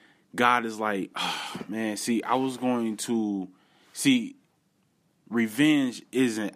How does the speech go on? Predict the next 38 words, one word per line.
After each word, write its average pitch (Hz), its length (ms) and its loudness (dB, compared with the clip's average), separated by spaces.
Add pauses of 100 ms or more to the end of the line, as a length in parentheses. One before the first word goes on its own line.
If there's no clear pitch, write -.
(120)
ours 110 480 4
to - 140 -10
take. - 480 -8 (520)
That's 104 180 -4
not 127 260 4
our 107 320 2
position 95 600 -6
in 78 120 -10
life, 76 240 -14 (380)
to - 100 -16
take 113 280 -2
revenge 95 500 -4
out 87 140 -4
on 78 100 -10
someone. 65 360 -16 (560)
That's 117 240 -2
not 131 280 2
how 110 420 2
you're 98 240 -4
supposed 104 500 -4
to 95 60 -6
live 90 420 -6
life, 85 300 -6 (300)
is 90 100 -8
by 98 100 -4
taking 95 260 -6
revenge 92 380 -4
out 71 120 -10
on 69 100 -14
someone. 58 360 -18 (540)
That's - 180 -10
what 92 140 2
I 113 100 6
did. 90 300 -10 (200)
I - 80 -12
took - 260 -10
revenge 104 480 0
out. - 220 -12